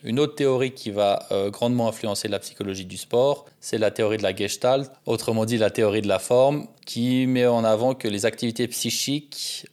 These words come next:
ont lieu dans un système complexe dans lequel chaque sous-système est relié à un système, euh, plus important. Donc en gros, ce qu'on apprend de ça, c'est que la perception, elle est structurée.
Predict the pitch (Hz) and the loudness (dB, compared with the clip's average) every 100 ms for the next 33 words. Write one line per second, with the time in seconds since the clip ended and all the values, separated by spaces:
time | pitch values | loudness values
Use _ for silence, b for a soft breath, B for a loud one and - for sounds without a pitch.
0 | _ - 107 117 120 107 107 117 - 101 | _ -4 -2 0 0 0 -2 -4 -2 -2
1 | - 110 110 110 139 - - - b b | -2 -4 0 0 0 -2 -4 -6 b b
2 | b b b b b _ 120 110 117 139 | b b b b b _ -2 0 0 0
3 | 127 - 143 - 135 - - 131 127 107 | 2 0 0 -2 -4 -4 -2 0 2 2
4 | 104 107 104 - 107 - 110 113 - - | 2 0 -2 -4 -6 -2 0 0 -4 -8
5 | 98 92 - 113 113 107 98 - - _ | -6 -6 -4 -2 0 0 -4 -6 -12 _
6 | - 101 104 110 123 - 104 104 107 - | -12 -6 -4 -2 -2 -4 -2 0 0 0
7 | 110 - 117 - 104 98 - - 110 - | -2 0 0 0 -4 -4 -4 -4 -6 -6
8 | 113 95 - - 123 - 104 104 139 - | -6 -6 -8 -8 -8 -4 -2 0 -2 -6